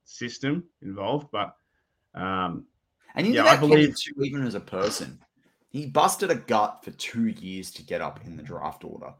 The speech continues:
Speaker 2: He had a phenomenal season in Pitt. He came in with Pittsburgh with all the expectation.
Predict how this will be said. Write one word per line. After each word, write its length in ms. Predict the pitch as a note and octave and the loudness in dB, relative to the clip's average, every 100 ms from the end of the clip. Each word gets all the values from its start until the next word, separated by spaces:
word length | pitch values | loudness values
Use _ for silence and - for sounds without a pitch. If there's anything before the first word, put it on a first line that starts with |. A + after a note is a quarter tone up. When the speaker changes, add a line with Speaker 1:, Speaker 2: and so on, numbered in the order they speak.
| _ _ _ | _ _ _
Speaker 2:
He 120 | G2 | -6
had 180 | A#2 A#2 | 0 2
a 100 | A2+ | 2
phenomenal 640 | - A#2+ A2+ A2+ A#2+ A2 | 2 4 4 4 4 2
season 400 | - G2 F#2 E2+ | -2 -6 -6 -8
in 100 | E2 | -12
Pitt. 340 | D#2 - E2+ - _ _ | -14 -14 -14 -14 _ _
He 100 | G2 | -12
came 320 | - A#2+ C3 | -2 0 2
in 100 | C3+ | 2
with 140 | A#2 - | 0 -4
Pittsburgh 520 | G2+ G2 - F2+ F2 | -8 -8 -4 -4 -4
with 100 | F2 | -6
all 140 | F2+ | -6
the 160 | F#2+ F2+ | -6 -6
expectation. 880 | E2+ - D#2 D2 D2 C#2+ C#2 - | -8 -8 -10 -10 -14 -16 -16 -18